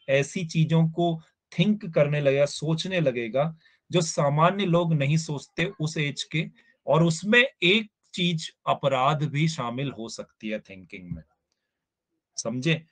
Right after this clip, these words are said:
ये guarantee नहीं है कि वो अपराधी ही बनेगा समायोजन में, गड़बड़ी हुई तो, लेकिन हुई तो अपराधी बनने के chances ज्यादा बन सकते हैं।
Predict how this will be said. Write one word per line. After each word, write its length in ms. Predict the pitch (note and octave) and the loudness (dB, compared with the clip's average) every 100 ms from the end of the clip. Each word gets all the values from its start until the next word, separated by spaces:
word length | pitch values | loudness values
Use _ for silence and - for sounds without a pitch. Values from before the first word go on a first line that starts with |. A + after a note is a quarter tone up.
| _ _ _ _ _ - | _ _ _ _ _ -2
ये 160 | E3 F#3+ | 2 2
guarantee 640 | E3 D#3 E3 F#3 E3+ A#3+ | 4 8 8 6 2 2
नहीं 240 | G#3+ G3 | 2 2
है 120 | G3 G3 | 0 0
कि 140 | G#3 | 2
वो 80 | F3+ | 2
अपराधी 480 | D#3 C#3+ C#3+ C#3+ F3 | 4 6 6 6 2
ही 100 | F3+ | 2
बनेगा 400 | D3 C#3 C#3+ D3 | 0 0 -2 -4
समायोजन 560 | C#3 C3 C3 B2+ B2+ | -4 -2 -2 -2 -4
में, 220 | C3 E3 - _ _ _ _ _ A#2 | -4 -8 -10 _ _ _ _ _ -4
गड़बड़ी 440 | B2+ B2 C#3+ D3+ | 0 2 2 2
हुई 120 | D3 | 0
तो, 140 | D#3+ E3 | 0 2
लेकिन 380 | D#3+ E3 G#3 | 4 4 4
हुई 280 | D#3 D#3 G#3+ | 4 6 4
तो 160 | G#3+ G#3+ | 4 -2
अपराधी 520 | E3 D3 D3+ D#3+ D#3 | -2 -2 2 2 2
बनने 320 | E3 D3+ E3+ | 0 2 0
के 100 | E3+ | -2
chances 440 | E3 A#2 A#2 F3+ E3+ | -4 -6 -6 -6 -2
ज्यादा 360 | C#3+ A#2 B2+ | 0 0 0
बन 180 | A#2+ G#2+ | -2 -4
सकते 400 | G#2 F#2+ _ G2 | -8 -16 _ -20
हैं। 120 | F#2 | -20